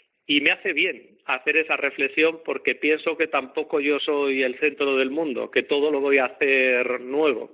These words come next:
como decía el Evangelio de Jesucristo, solo Él. Nosotros somos continuadores de su misión, muchos nos han precedido, muchos continuarán y cada uno aporta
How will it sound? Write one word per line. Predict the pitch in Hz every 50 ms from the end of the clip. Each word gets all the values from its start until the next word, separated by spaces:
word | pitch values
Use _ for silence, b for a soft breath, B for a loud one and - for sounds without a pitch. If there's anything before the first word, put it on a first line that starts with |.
| - _ _ _ _
como | 139 127 135 131
decía | 127 123 120 - 139 131 131 131 127 123 127 131 - -
el | 139 135
Evangelio | 131 135 131 123 - - - 139 131 131 131 127
de | 127 117
Jesucristo, | - 131 120 127 120 - 139 131 120 - - - 101 - -
solo | - 151 151 147 139 120 110
Él. | - - - B B B B B B B B _ -
Nosotros | 113 110 127 131 - 143 135 127
somos | 139 139 147 147 147 147 - b b b b _
continuadores | - 143 131 131 131 - 135 127 127 127 127 127 135 143 143 151 139 127
de | 135 131
su | 127 135 131
misión, | 131 131 127 - 156 165 170 160
muchos | 151 139 147 160 156 160 160 147 143
nos | 143 135 - -
han | 139 135 135 135 131 123
precedido, | - - 135 127 127 - 131 131 160 170 170 180 180 180 180 180 b b b b b b b _ -
muchos | 131 131 143 156 170 160 - 165 147 - -
continuarán | - 143 135 135 135 139 131 131 131 135 139 143 151 165 175 185 180 - _ _ -
y | 139 131
cada | - - 127 123 123 131
uno | 143 147 151 151
aporta | 135 127 - - 147 147 147 -